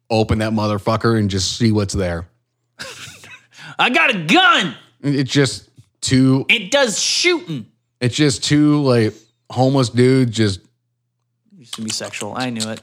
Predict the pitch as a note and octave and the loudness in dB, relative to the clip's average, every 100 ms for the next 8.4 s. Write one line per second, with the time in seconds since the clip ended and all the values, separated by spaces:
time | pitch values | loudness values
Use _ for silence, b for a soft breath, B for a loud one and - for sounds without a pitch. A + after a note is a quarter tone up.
0 | - A#2+ A2+ A2+ A2 A2 A2 A#2 A#2 G#2+ | -12 -12 -10 -10 -10 -12 -14 -16 -14 -14
1 | A2+ A#2+ _ - A2+ G2+ G#2 G#2+ G#2 G2 | -16 -20 _ -4 0 2 2 2 2 2
2 | G#2+ G2+ G#2 G#2 A2+ A#2 G2 F#2+ A2 A2 | 0 2 0 0 -2 -2 -2 0 0 2
3 | G#2 G2+ G2+ G2+ G2 G#2 G#2+ G#2+ G#2+ F#2+ | 0 0 -2 2 2 4 4 2 0 0
4 | F2 - A2+ A2 A2 G2+ - - C#3 C#3 | -2 0 2 4 2 0 -6 -6 -6 -6
5 | B2+ A2+ G#2+ G2 F#2+ F2 G2 _ _ _ | -10 -12 -14 -16 -16 -16 -18 _ _ _
6 | - - D#3 F#2 - _ _ _ _ _ | -8 -4 -2 -4 -10 _ _ _ _ _
7 | _ A2 C#3+ C3+ B2 C3+ A2 F#2 A#2+ A#2 | _ -2 0 0 2 2 0 0 -2 0
8 | F#2+ F#2 E2+ E2 | 0 0 -2 -6